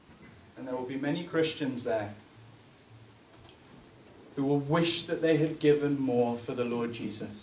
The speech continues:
in this life. Are you going to be one of them? You know, there's never been a Christian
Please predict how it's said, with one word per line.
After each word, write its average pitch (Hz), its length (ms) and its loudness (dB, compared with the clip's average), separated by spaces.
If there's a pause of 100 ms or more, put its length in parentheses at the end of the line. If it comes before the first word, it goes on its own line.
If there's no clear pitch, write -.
(880)
in 120 140 -6
this - 200 -8
life. 104 180 -10 (1700)
Are 117 80 -10
you 120 140 -10
going 113 180 -8
to 107 80 -12
be 113 140 -8
one 104 180 -4
of - 140 -14
them? 104 120 -14 (3000)
You 139 80 -12
know, 135 100 -10
there's 131 200 -10
never 135 240 -4
been 135 180 -4
a 127 60 -2
Christian 127 480 -8